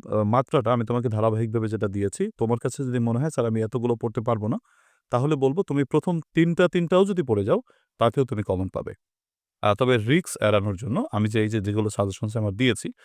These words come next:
আ, পাঁচটা, পাঁচটা, পাঁচটা, চারটা এরকম করে যদি পড়ে যেতে পারো, রিস্ক কমে যায় এবং ঝুঁকি থাকে না। এই পাঁচটা, পাঁচটা পড়ে, করে পড়লে রাইটিং পার্ট, ঝুঁকি কিন্তু কেটে গেল। আর যদি তুমি, আ, আরও একটু, আ, মনে করো যে তুমি পারছো না,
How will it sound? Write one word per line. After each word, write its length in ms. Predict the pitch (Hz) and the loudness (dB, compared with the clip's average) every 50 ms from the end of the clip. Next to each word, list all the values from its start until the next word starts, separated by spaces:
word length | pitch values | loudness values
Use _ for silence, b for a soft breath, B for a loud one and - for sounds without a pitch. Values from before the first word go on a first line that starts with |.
| b b b b - | b b b b -6
আ, 140 | - 98 | -6 -4
পাঁচটা, 280 | - - 104 - - 113 | -2 -2 -2 0 0 0
পাঁচটা, 280 | 107 107 - - 107 101 - | -2 0 -2 -2 -2 -2 -2
পাঁচটা, 360 | 101 104 - - - 107 101 - | -2 -4 -4 -4 -4 -4 -2 0
চারটা 280 | - 107 104 - - 107 | 0 -2 -2 0 -2 -2
এরকম 280 | 104 110 - - 143 | -2 -2 -4 -6 -8
করে 180 | 135 - 135 131 | -4 -2 -2 -2
যদি 160 | 131 135 143 131 - | 0 -2 -4 -4 -2
পড়ে 180 | - 117 131 139 | 2 2 4 4
যেতে 180 | 139 135 123 | 2 0 -2
পারো, 200 | 113 - 120 170 - - _ _ _ _ _ _ _ - 110 | -2 -2 -2 -4 -4 -8 _ _ _ _ _ _ _ 0 4
রিস্ক 320 | 107 135 151 - - - - | 4 4 4 2 -2 0 0
কমে 200 | 110 101 98 92 | 2 2 2 2
যায় 160 | 107 156 240 - _ _ _ _ | 0 -2 -2 -4 _ _ _ _
এবং 260 | - 107 107 107 110 - - 104 - | -2 0 0 0 -2 -2 -6 -10 -6
ঝুঁকি 320 | - 143 143 - - 160 | -6 -6 -4 -2 -2 -2
থাকে 260 | - - 95 - - | -2 -4 -6 -6 -8
না। 100 | - - - - _ _ _ _ _ _ _ _ | -8 -8 -10 -14 _ _ _ _ _ _ _ _
এই 120 | - 143 156 | -2 -2 2
পাঁচটা, 280 | - 147 139 - - | 2 2 2 2 2
পাঁচটা 220 | 165 160 - - 165 143 - | 0 0 0 -2 -4 -2 -2
পড়ে, 160 | 156 147 151 - | 0 0 0 0
করে 180 | - 156 147 147 - | 0 0 0 2 2
পড়লে 200 | 151 147 160 156 | 0 0 2 2
রাইটিং 260 | 135 131 123 156 139 143 | 2 2 0 -2 -4 -4
পার্ট, 140 | - 196 233 - - - | -4 -6 -6 -6 -10 -10
ঝুঁকি 320 | 104 - - 139 - - 135 | -6 -4 -4 -4 -2 -4 -4
কিন্তু 300 | - 151 131 131 - 247 - _ | -4 -6 -6 -6 -6 -8 -4 _
কেটে 200 | - 127 123 101 | -2 0 0 -2
গেল। 160 | 85 78 69 - - b b b b b b b b b b | -4 -6 -10 -12 -16 b b b b b b b b b b
আর 200 | - - 113 156 190 - _ _ - 110 | -2 0 0 0 0 -2 _ _ -8 -2
যদি 220 | 110 120 117 127 | 0 2 2 2
তুমি, 280 | - - 127 127 127 127 | 0 0 2 2 2 2
আ, 260 | 123 113 101 104 101 - | 2 0 0 -2 -2 0
আরও 200 | - 110 120 131 | 0 4 4 4
একটু, 400 | 135 - - 143 131 127 117 - | 4 4 2 2 0 2 0 -2
আ, 120 | - 104 | -2 -2
মনে 220 | 95 107 113 117 120 | 0 2 2 2 2
করো 180 | - 120 117 | 0 0 -2
যে 100 | 110 117 | -2 -4
তুমি 200 | 110 - 131 117 - | -4 -4 -4 -4 0
পারছো 300 | - 127 131 - - - | 0 0 0 0 -4 -6
না, 100 | 107 131 | -6 -6